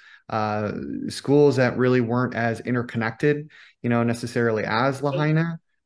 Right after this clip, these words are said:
Speaker 1: Um, and it's a very disorienting, difficult time. I mean, honestly, it's, to me, the, the sense of belonging has been just ripped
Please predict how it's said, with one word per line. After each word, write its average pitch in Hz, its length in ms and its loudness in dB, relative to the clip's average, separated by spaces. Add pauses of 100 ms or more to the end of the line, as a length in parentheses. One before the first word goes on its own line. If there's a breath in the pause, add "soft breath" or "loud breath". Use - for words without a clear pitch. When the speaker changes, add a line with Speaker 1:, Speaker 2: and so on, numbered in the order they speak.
Speaker 1:
Um, 110 600 -4
and 123 400 0
it's 123 380 -6
a 127 80 0
very 139 280 2
disorienting, 113 1040 -2
difficult 113 480 -4
time. 123 320 -6 (100)
I 104 120 -6
mean, 107 180 -2
honestly, 110 440 -2
it's, 104 220 -4 (340 loud breath)
to 127 100 0
me, 127 500 4 (720 loud breath)
the, 127 240 0
the 131 180 2
sense 156 440 2
of 123 200 0
belonging 120 640 0
has 110 200 -6
been 113 240 -4
just 107 220 -6
ripped 120 340 -2